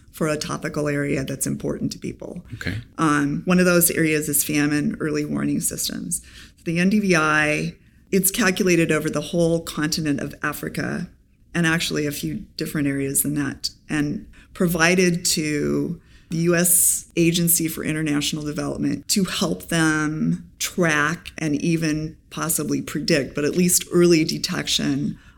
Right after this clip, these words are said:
Speaker 1: of famine events, where in a, in a continent like, like Africa and countries like Ethiopia or the Sudan, where people are, people's lives are gonna be in danger if they don't get access to food in,
Speaker 2: Right,
Speaker 1: in
Speaker 2: so
Speaker 1: a, in a prompt way.
Speaker 2: So, so this reading helps guide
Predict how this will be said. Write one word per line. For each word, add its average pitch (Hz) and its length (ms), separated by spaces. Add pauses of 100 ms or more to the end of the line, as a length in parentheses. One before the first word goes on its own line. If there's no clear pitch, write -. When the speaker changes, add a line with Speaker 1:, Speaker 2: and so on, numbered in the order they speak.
Speaker 1:
of 147 220
famine 143 400
events, - 540
where 139 460
in 165 100
a, 151 240
in 165 80
a 156 60
continent 165 420
like, 147 380
like 151 280
Africa 147 440
and 143 240
countries 147 500
like 143 380 (100)
Ethiopia 143 720
or 135 80
the 139 140
Sudan, 139 640
where 156 160
people 160 420
are, 139 180
people's 180 400
lives 143 300
are 139 80
gonna 139 160
be 139 120
in 139 100
danger 139 360
if 139 120
they 139 100
don't 135 260 (120)
get 147 160
access - 400
to - 100
food - 480 (140)
in, 110 80
Speaker 2:
Right, 107 160
Speaker 1:
in - 0
Speaker 2:
so 104 140
Speaker 1:
a, 101 80
in 151 180
a 147 40
prompt 139 460
way. - 320 (220)
Speaker 2:
So, 123 340
so 107 160
this 107 240
reading 95 460
helps 95 420
guide 90 720